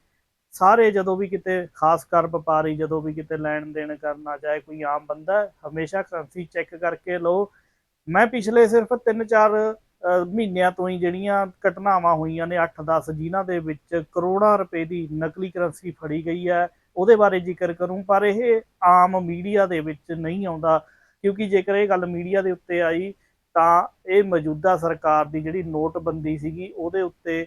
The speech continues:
ਜਾਂ ਪੂਰੇ ਪ੍ਰਸ਼ਾਸਨ ਦੇ ਉੱਤੇ ਇੱਕ ਸਵਾਲੀਆ ਨਿਸ਼ਾਨ ਖੜਾ ਹੋ ਜਾਊਗਾ। ਤੇ ਅੱਜ ਜ਼ਿਕਰ ਕਰਾਂਗੇ ਪਿਛਲੇ ਤਿੰਨ ਚਾਰ ਮਹੀਨਿਆਂ ਤੋਂ ਜਿ-, ਕਿੱਥੇ ਕਿਤੇ ਵੀ ਨਕਲੀ ਕਰਾਤੀ-, ਕਰੰਸੀ ਭਾਰਤ ਦੇ ਵਿੱਚ ਫੜੀ ਗਈ ਹੈ।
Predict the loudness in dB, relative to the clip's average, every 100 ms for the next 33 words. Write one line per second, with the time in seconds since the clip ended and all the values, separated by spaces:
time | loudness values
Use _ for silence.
0 | _ _ -2 0 0 -4 -4 -4 -8 -2
1 | 0 0 -4 -4 -4 -4 -6 -8 -6 -2
2 | -2 -2 _ _ _ -2 4 4 4 -2
3 | -4 -4 -4 -4 -4 0 2 0 -4 -2
4 | 2 0 -2 _ _ _ 2 4 4 0
5 | -4 -2 0 2 2 2 0 -4 -6 -4
6 | -6 -4 -6 -4 -2 -2 -4 -8 -6 -4
7 | -6 -8 -16 -16 -14 -14 _ 2 2 2
8 | -4 -2 -2 -2 -4 _ _ _ -6 -6
9 | -4 -2 -2 -2 -4 -8 _ -6 -2 -2
10 | -4 -10 0 4 4 2 -6 -4 -4 -6
11 | -8 -10 -6 -4 -4 -2 -2 0 0